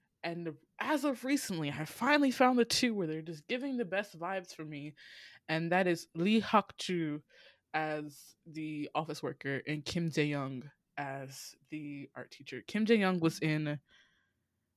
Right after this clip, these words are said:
um, fuck, what is that drama <laughs> he just finished? Uh, Kim Jae-young. He just, he was in Hotel Del Luna, right?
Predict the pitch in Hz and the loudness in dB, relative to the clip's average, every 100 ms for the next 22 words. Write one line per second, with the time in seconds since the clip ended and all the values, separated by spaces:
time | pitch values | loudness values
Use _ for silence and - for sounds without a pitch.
0 | _ 147 151 147 143 139 151 _ _ _ | _ 0 2 2 0 -4 -8 _ _ _
1 | - - - - 151 - - - - 240 | -20 -14 -8 -4 -4 -4 -18 -12 0 2
2 | 196 139 151 131 156 185 170 202 - - | 2 -2 -4 -6 0 2 2 0 0 0
3 | 190 - 247 - 294 - _ - - - | 2 2 0 0 -2 -4 _ -20 -20 -20
4 | - - - - - - - 151 147 147 | -20 -20 -20 -14 -14 -8 -2 0 2 0
5 | 143 165 143 143 143 139 147 - - - | -4 -4 -4 -4 -6 -4 -4 -4 -8 -10
6 | 147 110 85 95 58 71 58 53 52 55 | -10 -10 -14 -16 -18 -20 -20 -20 _ -20
7 | _ _ _ - _ _ - - 233 226 | _ _ _ -20 _ _ -20 -10 -4 -4
8 | 220 190 147 151 185 277 254 240 240 - | -4 -6 -8 -4 -2 0 0 -2 -6 -14
9 | - 240 320 285 220 - 214 156 160 139 | -10 -6 -4 -2 -4 -4 -6 -6 -6 -8
10 | 135 | -8